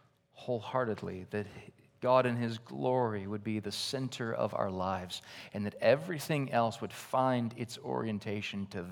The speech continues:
that sun. The lyrics of Psalm twenty-seven invite us to confidently trust in the Lord as we live as people who seek him above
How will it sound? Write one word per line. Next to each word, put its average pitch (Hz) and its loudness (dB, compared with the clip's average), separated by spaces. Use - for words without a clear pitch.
that 110 2
sun. - -8
The 139 8
lyrics 160 10
of 135 0
Psalm 147 4
twenty-seven 139 6
invite 135 10
us 113 2
to 139 0
confidently 165 6
trust - 6
in 135 2
the 120 4
Lord 110 0
as 127 8
we 165 10
live 165 12
as 147 4
people 135 2
who 135 2
seek 180 6
him 151 8
above 135 10